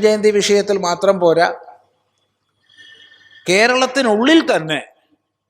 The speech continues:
ഇപ്പം നവരാത്രി എന്നാണ് ദശമി,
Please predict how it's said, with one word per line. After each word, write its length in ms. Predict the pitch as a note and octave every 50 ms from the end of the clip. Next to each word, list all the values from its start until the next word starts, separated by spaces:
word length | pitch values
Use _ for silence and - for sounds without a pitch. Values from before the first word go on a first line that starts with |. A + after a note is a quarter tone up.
| _ _ _ _ _ _ _ _ _ _ _ _ _ _ _ _ _ - -
ഇപ്പം 180 | - F3 E3 E3+
നവരാത്രി 500 | E3 E3+ F3+ F3+ F3+ F3+ - F3 C#3+ A2 - - - - - - - _ _ D#3 E3
എന്നാണ് 280 | F#3 G3 G3 G3 G3 F#3+
ദശമി, 360 | E3+ D3+ - D#3+ D3+ D3 C3+